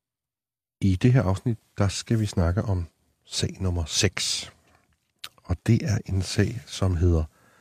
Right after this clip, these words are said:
Det sidste måltid. Det er jo som, øh, som taget ud af Bibelen. Jørgen, hvorfor er det en, øh, en spændende sag?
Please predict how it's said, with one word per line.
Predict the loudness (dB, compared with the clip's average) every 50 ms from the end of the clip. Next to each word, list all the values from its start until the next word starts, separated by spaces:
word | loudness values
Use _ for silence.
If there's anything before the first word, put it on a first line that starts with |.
| _ _ _ _ _ _ 2
Det | 2 2
sidste | 2 0 -2 -4 -2 -2 0
måltid. | 0 0 -2 -4 -6 -8 -8 -6
Det | -2 0 2 4
er | 4 4
jo | 4 2
som, | 0 0 0 0 0 0 -2 -2
øh, | -2 -2 -4 -6 -8 _ _ _ _ _ -20 _ _ _ _ _ _ _ _
som | _ -6 -4 -4
taget | -2 0 0 2 2 2 2
ud | 0 0 -2
af | -2 -2
Bibelen. | -2 -4 -4 -4 -6 -6 -6 -8 -12 _ _ _ _ _ -2
Jørgen, | 0 2 2 2
hvorfor | 2 2 2 2 2
er | 2
det | 2 2 4 4 4 2 2
en, | 0 0 0
øh, | 0 0 0 -2 -4 -8 -12 _ _ _ _ _ -6
en | -6
spændende | 0 2 2 2 2 2 0
sag? | -2 -4 -6 -8 -8